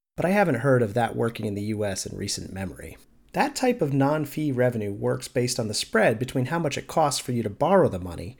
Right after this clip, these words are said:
in this case three percent, and how much you can earn on it, in this case, say, six percent.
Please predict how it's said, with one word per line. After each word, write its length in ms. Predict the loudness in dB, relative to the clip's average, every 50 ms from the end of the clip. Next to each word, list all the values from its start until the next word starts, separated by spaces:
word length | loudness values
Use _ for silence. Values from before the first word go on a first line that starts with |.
| _ _ _
in 140 | -2 -2 0
this 160 | 0 0 -2
case 260 | -2 -4 -4 -4 -6
three 220 | -6 -6 -6 -6 -6
percent, 500 | -8 -8 -4 -2 0 0 0 0 -4 -6 -12 _ _ _ -6
and 120 | -2 2
how 140 | 4 4 4
much 260 | 4 4 2 2 0
you 40 | -2
can 220 | 0 -2 0 2 4
earn 240 | 6 6 6 6
on 160 | 4 0 -2 -6
it, 140 | -10 -8 -4
in 140 | -2 -2 0
this 180 | 0 -2 -4
case, 260 | -6 -8 -8 -6 -4
say, 500 | -4 -4 -4 -4 -4 -4 -6 -6 -6 -8
six 300 | -6 -2 -2 0 0 0
percent. 400 | -2 -4 -4 -6 -6 -8 -10 -16